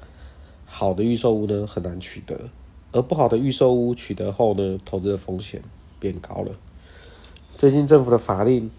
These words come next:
也一直变严格，所以这时候除非是好的预售屋，不然以投资的角度，我都会建议先缓缓。哦，所谓好的预售屋呢，可以参考我前面几集的建议啊。但是如果自住的话呢，我还是蛮建议考虑预售屋的哈，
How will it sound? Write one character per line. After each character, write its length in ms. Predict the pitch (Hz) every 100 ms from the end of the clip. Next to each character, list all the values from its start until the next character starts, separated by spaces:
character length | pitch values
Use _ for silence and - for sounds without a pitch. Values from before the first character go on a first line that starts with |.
| -
也 100 | 101
一 100 | 95
直 120 | 101 95
变 200 | 113 95
严 180 | 90 87
格， 180 | 87 - - - - -
所 200 | - -
以 60 | 127
这 120 | 131
时 140 | 135 123
候 120 | 123
除 80 | -
非 80 | -
是 120 | 110
好 360 | - - 101 -
的 100 | 90
预 140 | 113
售 200 | 110 110
屋， 220 | 101 98 104 - - - - - - -
不 80 | 120
然 100 | 110
以 60 |
投 200 | 98 101
资 80 | 101
的 80 | 110
角 180 | 98 90
度， 240 | 107 95 - -
我 80 | -
都 100 | 98
会 100 | 98
建 140 | 98 98
议 120 | 98
先 140 | 98
缓 160 | 92 85
缓。 200 | 85 95 - - - - - - -
哦， 120 | - - - - - - - -
所 180 | - 127
谓 80 | 175
好 180 | -
的 120 | 117 127
预 80 |
售 160 | 143 143
屋 120 | 135
呢， 160 | 131 127
可 120 | 127
以 20 |
参 160 | 117 113
考 120 | 110
我 60 | 90
前 160 | -
面 160 | 98 98
几 140 | 90
集 160 | 85 76
的 100 | 80
建 220 | 87 92
议 180 | 87 85
啊。 120 | - - - - - - - - _ _ _ - - -
但 120 | 180
是 100 | 214
如 120 | 175
果 120 | 139
自 200 | 127 160
住 180 | 143 147
的 80 | 120
话 160 | 131 117
呢， 160 | 110
我 80 | 104
还 120 | 101
是 120 | 107
蛮 160 | 117 101
建 220 | 98 107
议 60 | 107
考 160 | -
虑 80 | 90
预 100 | 98
售 180 | 95 98
屋 140 | 85
的 100 | 87
哈， 100 | 95